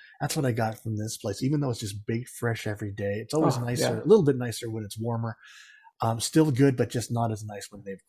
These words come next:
Speaker 1: cooled down. And of course, the
Speaker 2: No.
Speaker 1: next day, every day after the first day, they just kinda go down in quality.
Speaker 2: Oh, yeah.
Speaker 1: And so that is the difference. If you go to the Chinese, uh, or not Chinese, but an Asian grocery store,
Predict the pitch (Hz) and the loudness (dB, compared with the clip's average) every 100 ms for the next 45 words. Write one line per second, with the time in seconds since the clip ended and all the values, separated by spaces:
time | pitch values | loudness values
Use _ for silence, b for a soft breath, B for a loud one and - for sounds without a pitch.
0 | - 113 98 104 101 104 104 - 131 - | -8 -6 -4 -4 -4 -4 -4 -2 -4 0
1 | 127 117 - - 117 110 - _ b b | 2 0 -2 0 2 2 -2 _ b b
2 | 156 147 139 131 113 113 107 101 113 104 | 0 4 6 8 6 4 0 -2 -2 -2
3 | - 95 92 95 95 113 98 98 98 95 | -2 -6 -6 -8 -8 -6 -6 -6 -6 -6
4 | 92 95 - 95 92 98 87 B 143 131 | -8 -10 -6 -6 -4 -8 -10 B 4 4
5 | - 143 - 135 123 B 156 170 220 175 | 4 -2 4 6 6 B 6 8 8 8
6 | 156 131 135 104 - - 113 180 220 147 | 6 6 2 -2 -4 -2 4 6 6 6
7 | 147 151 107 - _ _ - 131 110 104 | 6 6 4 -2 _ _ -2 2 4 2
8 | 98 - - 120 - 127 123 117 107 - | -4 -10 -2 -2 2 2 2 2 0 -4
9 | _ - 104 98 85 127 123 117 120 113 | _ -6 -4 -4 -4 0 0 0 -2 -2
10 | 98 110 110 117 113 107 110 170 - 123 | -2 -4 -2 0 0 0 2 2 2 -4
11 | - 117 110 | 0 -2 -2